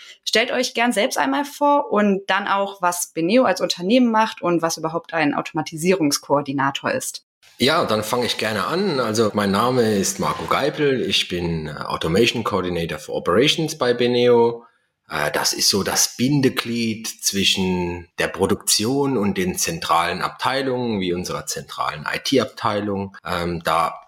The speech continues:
Speaker 2: I T und O T ja immer mehr zusammenschmelzen und, äh, die aber immer noch unterschiedliche Sprachen sprechen, äh, bin ich da so das Bindeglied und manchmal auch der, der Übersetzer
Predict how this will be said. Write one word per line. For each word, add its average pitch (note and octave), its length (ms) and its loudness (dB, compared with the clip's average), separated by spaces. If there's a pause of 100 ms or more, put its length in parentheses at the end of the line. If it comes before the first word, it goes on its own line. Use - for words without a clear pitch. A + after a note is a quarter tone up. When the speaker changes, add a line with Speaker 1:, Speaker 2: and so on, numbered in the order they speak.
(160)
Speaker 2:
I G2 180 -2
T G#2 220 -2
und F#2+ 180 -4
O G2 140 0
T G2 160 0
ja F#2 140 4
immer F#2 280 0
mehr F2 300 0
zusammenschmelzen A2 1300 0
und, F2+ 380 -4
äh, E2+ 100 -2
die E2+ 300 -2
aber E2 160 0
immer F2 160 -4
noch E2+ 240 -8
unterschiedliche D#2+ 600 -2
Sprachen - 500 -2
sprechen, E2 520 -10
äh, D2 240 -14
bin F2 120 -8
ich D#2+ 160 -2
da D#2+ 120 0
so D#2 160 -4
das - 200 -2
Bindeglied F#2+ 600 2
und - 260 -20
manchmal - 340 -6
auch - 180 -4
der, D2+ 240 -8
der - 160 -8
Übersetzer - 580 -2